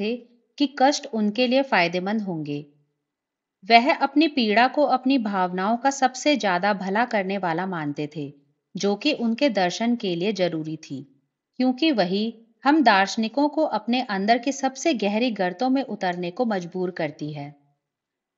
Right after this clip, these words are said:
मुझे शक है कि ऐसा कष्ट मनुष्य को बेहतर बनाता होगा, लेकिन मुझे इतना जरूर पता है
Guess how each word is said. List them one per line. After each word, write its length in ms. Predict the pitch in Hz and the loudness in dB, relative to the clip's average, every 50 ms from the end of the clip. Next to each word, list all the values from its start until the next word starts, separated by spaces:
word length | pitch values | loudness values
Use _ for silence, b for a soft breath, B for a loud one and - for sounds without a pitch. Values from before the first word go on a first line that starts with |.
| _ _ | _ _
मुझे 260 | 226 247 254 349 359 349 | 0 0 2 2 2 2
शक 220 | 359 294 285 285 - 277 | 4 4 4 4 4 2
है 100 | 294 294 | 0 2
कि 140 | 285 320 | 2 -2
ऐसा 440 | 294 - 226 214 214 214 - 277 285 277 | -4 0 0 0 0 4 2 2 2 4
कष्ट 260 | 226 220 220 - - 254 | 2 0 0 0 -2 -2
मनुष्य 460 | 233 208 190 185 185 185 - 247 240 | -2 -2 -2 -2 -4 -4 -2 -4 -2
को 140 | 240 254 226 | -2 -2 -2
बेहतर 380 | 190 180 180 175 - 233 240 | -2 -2 -4 0 0 0 0
बनाता 420 | 214 202 180 175 160 160 - 196 190 | 2 0 -2 -2 -4 -4 -4 -4 -6
होगा, 480 | 190 190 180 170 180 185 190 208 - _ _ _ _ _ _ _ - | -4 -4 -6 -4 -4 -4 -4 -6 -8 _ _ _ _ _ _ _ 0
लेकिन 340 | 214 233 240 - 311 302 285 | 0 0 2 2 2 4 4
मुझे 240 | 269 262 247 302 | 4 2 2 0
इतना 360 | 311 - 220 214 - 254 277 269 | -2 -2 -4 -6 -2 0 0 0
जरूर 360 | 185 190 185 185 220 254 - | 2 0 -2 0 0 -2 -2
पता 280 | - 202 180 - 170 | -2 -4 -4 -2 -4
है 380 | 165 170 175 180 190 214 208 - | -6 -4 -4 -6 -6 -6 -8 -10